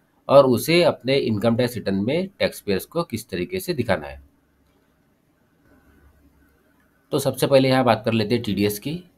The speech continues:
तो इनकम टैक्स एक्ट का सेक्शन वन नाइंटी फ़ोर बी ए के अंतर्गत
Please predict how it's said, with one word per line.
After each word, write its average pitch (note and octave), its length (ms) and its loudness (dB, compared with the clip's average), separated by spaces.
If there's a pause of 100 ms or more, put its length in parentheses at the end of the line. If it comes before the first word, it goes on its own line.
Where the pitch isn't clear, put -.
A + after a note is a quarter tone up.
(120)
तो E3 160 2
इनकम A#2+ 400 0
टैक्स D#3+ 260 -2
एक्ट A#2+ 220 0
का C#3+ 60 0
सेक्शन C3+ 400 -2
वन A#2 220 0
नाइंटी A#2+ 280 0
फ़ोर B2+ 220 0
बी G#2+ 300 0
ए C3 100 2
के C3 140 -4
अंतर्गत G#2 520 -2